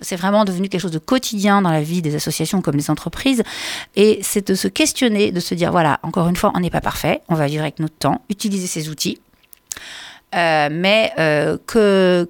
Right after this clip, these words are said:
comment euh, est-ce qu'il n'y a pas d'autres alternatives ? Est-ce qu'on peut pas engager des choses pour réduire et faire, et, et, et mettre notre petite pierre à l'édifice pour réduire, euh, cette pollution numérique ? Et je vous parle pas de,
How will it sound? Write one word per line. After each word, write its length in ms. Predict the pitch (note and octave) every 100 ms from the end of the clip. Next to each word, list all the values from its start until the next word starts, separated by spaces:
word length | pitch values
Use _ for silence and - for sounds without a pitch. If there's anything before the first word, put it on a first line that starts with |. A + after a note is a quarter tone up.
| -
comment 360 | B3+ B3 B3 - _ _ B3+
euh, 100 | C4 -
est-ce 180 | F#3+
qu'il 120 | - F#3
n'y 40 |
a 0 |
pas 120 | F#3
d'autres 300 | F3+ G3+ G#3
alternatives ? 500 | G#3+ A3 A3 - C#4+
Est-ce 120 | A3
qu'on 120 | - D#3
peut 100 | D#3+
pas 140 | D3+
engager 420 | F#3+ A3+ B3+ B3+ C4
des 100 | C4+
choses 240 | D4+ D#4
pour 220 | - D#3+
réduire 420 | D#3 F#3+ F#3 C4+
et 100 | D#3
faire, 220 | D#3 F#3 F#3
et, 80 | F3+
et, 280 | - E3 -
et 40 |
mettre 260 | F3 F#3+ E3+
notre 200 | D3+ -
petite 180 | -
pierre 240 | - G3+ F#3
à 120 | -
l'édifice 440 | D#3+ E3 - G3+
pour 180 | - F3+
réduire, 280 | D#3+ D#3+ G3+
euh, 100 | D#3+ - - - -
cette 240 | - F#3
pollution 420 | - G#3 F#3 A3+
numérique ? 420 | G#3 F3 C#3+ - -
Et 100 | F#3+
je 100 | G#3
vous 160 | G#3
parle 200 | G3 F3+
pas 280 | - A3+ A3+
de, 340 | - E3 E3+